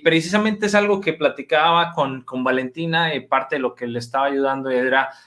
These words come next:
pues, cómo hacer que el entrenamiento también sea no solamente apasionado, sino que también te haga sentirte feliz, ¿no? Sí,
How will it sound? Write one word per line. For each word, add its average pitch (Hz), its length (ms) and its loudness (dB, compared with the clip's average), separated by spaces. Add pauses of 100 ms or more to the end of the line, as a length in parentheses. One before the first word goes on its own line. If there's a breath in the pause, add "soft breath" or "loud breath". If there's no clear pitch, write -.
(140 loud breath)
pues, - 160 -6
cómo 190 480 0
hacer 151 400 0
que - 80 -4
el 175 80 0
entrenamiento 127 760 -4
también 123 420 -4
sea 135 540 -2 (300 soft breath)
no 143 180 0
solamente 180 580 0
apasionado, 120 680 -2
sino 117 320 -12
que 120 100 -10
también 123 420 -8
te 160 120 2
haga 165 140 4
sentirte 135 600 -10
feliz, 113 560 -6
¿no? 107 160 -20
Sí, 120 340 -12